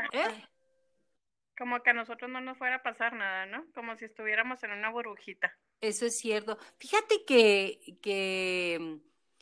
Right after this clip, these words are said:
Speaker 1: decía por ahí algo, ya sabes que somos expertos en memes y en redes y en estarte riendo y todo de las situa-, circunstancias y de la situación,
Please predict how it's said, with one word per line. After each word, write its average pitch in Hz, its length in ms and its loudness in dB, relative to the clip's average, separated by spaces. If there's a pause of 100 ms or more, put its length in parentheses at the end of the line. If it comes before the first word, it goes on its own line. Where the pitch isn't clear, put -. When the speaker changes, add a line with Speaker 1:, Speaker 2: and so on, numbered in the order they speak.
(580)
Speaker 1:
decía 220 520 2
por 302 140 6
ahí 262 160 8
algo, 285 220 2
ya 277 200 4
sabes 220 300 0
que - 100 -20
somos 196 320 -6
expertos 196 600 -6
en 185 180 -4
memes 185 460 -6
y 190 100 -6
en 175 260 -6
redes 180 580 -4
y 180 140 -4
en 175 140 -2
estarte 175 500 -4
riendo 180 560 2
y 175 60 -2
todo 180 240 0
de 190 120 4
las 185 220 -2
situa-, 196 380 -2
circunstancias 226 880 0
y 233 40 -2
de 214 100 4
la 220 100 4
situación, 240 520 0